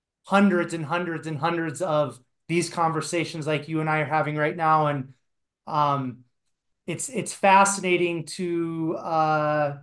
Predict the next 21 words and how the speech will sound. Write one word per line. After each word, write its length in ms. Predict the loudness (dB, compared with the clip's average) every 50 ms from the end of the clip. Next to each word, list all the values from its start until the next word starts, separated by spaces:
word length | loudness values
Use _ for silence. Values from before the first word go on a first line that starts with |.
| _ _
you 140 | -8 -4 -4
know, 480 | -2 0 0 0 0 0 -2 -6 -10 -16 _ _ _ _ _
just, 400 | -4 -2 -2 -2 -2 -6 -10 -16 _ -20 -20 -14
uh, 600 | -8 -6 -2 -2 -2 0 0 0 0 -2 -2 -4
hear 720 | -10 -4 0 4 6 6 8 8 6 6 4 2 0 -6 -14 _ _ _ _ _
people's 500 | -6 -6 -6 -4 -2 -2 -2 -2 -4 -6
experiences 760 | -10 -10 -10 -8 -4 -2 -2 0 -2 -2 -2 -4 -6 -4 -4
in 140 | -4 -4 -4
regards 500 | -6 -2 2 4 4 4 4 0 -4 -6
to 320 | -4 -2 -2 -2 -4 -10 -14 _
what 320 | 0 0 2 0 0 -2
we 340 | -2 0 0 2 2 0 -2
refer 400 | -2 -2 -4 -4 -2 -2 -2 -2
to 180 | -2 -2 -2 -4
as 100 | -4 -4
organized 640 | -2 0 0 0 0 0 0 2 0 0 0 -2
religion, 800 | -4 -4 0 0 0 0 2 2 2 4 4 2 0 -2 -8 -12 _ _
whether 220 | _ 0 0 2 4
that's 260 | 4 4 2 2 -2
Catholicism, 960 | -6 -6 -4 0 2 4 4 4 4 2 2 0 -2 -2 0 -2 -4 -4 -6 -6
Christianity, 1120 | -6 -8 -8 -8 -8 -8 -6 -4 -2 -2 -2 -2 0 0 2 2 2 2 0 -2 -6 -14